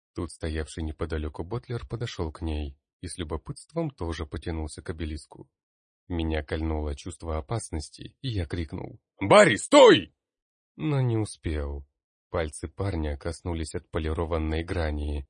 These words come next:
и в то же мгновение, потеряв сознание, он безвольно завалился на землю. Если бы мы были в моём прошлом мире,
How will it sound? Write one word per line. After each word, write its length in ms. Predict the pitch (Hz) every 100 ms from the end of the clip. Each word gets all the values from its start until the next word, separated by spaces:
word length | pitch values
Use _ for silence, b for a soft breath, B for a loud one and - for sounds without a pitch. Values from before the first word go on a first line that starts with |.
| -
и 100 | 87
в 100 | -
то 140 | 90
же 140 | 82
мгновение, 760 | 80 80 82 101 113 85 78 73
потеряв 420 | - - 85 78
сознание, 800 | - 87 82 78 78 73 73 71
он 240 | - 85 80
безвольно 540 | 82 80 120 131 123
завалился 560 | 107 95 92 92 - 92
на 120 | 92
землю. 640 | 85 78 78 76 76 71 - _ _ _ _
Если 360 | 90 107 120 104
бы 140 | 92
мы 140 | 90 85
были 300 | 98 92 85
в 80 |
моём 440 | 82 82 85 80 76
прошлом 520 | 87 87 - 85 87
мире, 520 | 127 98 80 76 69